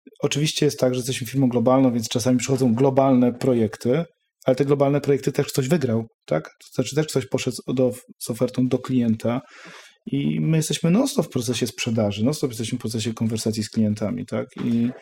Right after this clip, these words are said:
Speaker 2: że
Speaker 1: powiedziałbym,
Speaker 2: tutaj nie ma
Speaker 1: że
Speaker 2: jakiejś dużej różnicy w
Speaker 1: Nie.
Speaker 2: stosunku do takich klasycznych, e, działań sprzedażowych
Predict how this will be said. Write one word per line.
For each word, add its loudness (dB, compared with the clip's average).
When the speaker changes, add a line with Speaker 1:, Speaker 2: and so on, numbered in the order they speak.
Speaker 2:
że -10
Speaker 1:
powiedziałbym, 0
Speaker 2:
tutaj 0
nie -2
ma 2
Speaker 1:
że 2
Speaker 2:
jakiejś -6
dużej 0
różnicy -2
w -4
Speaker 1:
Nie. 0
Speaker 2:
stosunku -2
do 0
takich -10
klasycznych, -6
e, -4
działań -2
sprzedażowych -8